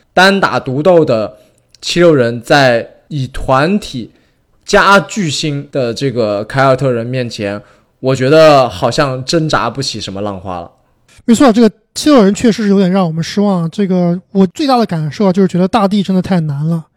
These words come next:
Speaker 1: 还有就是哈里斯到底是怎么骗到顶薪的？
Speaker 2: 没错，哈里斯确实打得也是非常非常的辣眼睛，但是我个人觉得哈里斯他其实这两场还是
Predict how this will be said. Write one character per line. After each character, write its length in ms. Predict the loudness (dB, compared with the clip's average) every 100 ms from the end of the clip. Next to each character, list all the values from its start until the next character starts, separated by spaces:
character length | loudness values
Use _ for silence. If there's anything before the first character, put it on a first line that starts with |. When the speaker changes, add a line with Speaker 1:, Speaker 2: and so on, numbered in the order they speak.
| _ _
Speaker 1:
还 240 | 2 6
有 120 | 6
就 140 | 4 2
是 80 | 0
哈 240 | 2 4
里 140 | 4
斯 160 | 0 -2
到 180 | 2 2
底 100 | 0
是 140 | -4
怎 260 | -4 -2 -2
么 140 | -4
骗 320 | -4 -2 -2
到 160 | -2 -4
顶 220 | -6 -12
薪 260 | -12 -12 -12
的？ 140 | -14 _ _ _
Speaker 2:
没 100 | -6
错， 120 | -2 -2
哈 160 | 0
里 100 | -2
斯 160 | -2 -4
确 160 | 0 -2
实 100 | -2
打 140 | -4
得 60 | -4
也 80 | -4
是 100 | -4
非 180 | -2
常 140 | -2 -2
非 80 | -4
常 120 | -4
的 80 | -4
辣 180 | -4
眼 160 | -6 -8
睛， 100 | -10 -8
但 120 | -6
是 80 | -4
我 240 | -4 -6
个 180 | -4 -2
人 160 | -2 -4
觉 140 | -6
得 140 | -6
哈 180 | -6 -6
里 120 | -4
斯 220 | -4 -4 -6 _ _
他 160 | -6 -6
其 300 | -4 -6 -8
实 160 | -6 -6
这 140 | 0
两 180 | 0 0
场 160 | -4 -8
还 160 | -8
是 380 | -6 -4 -2 -4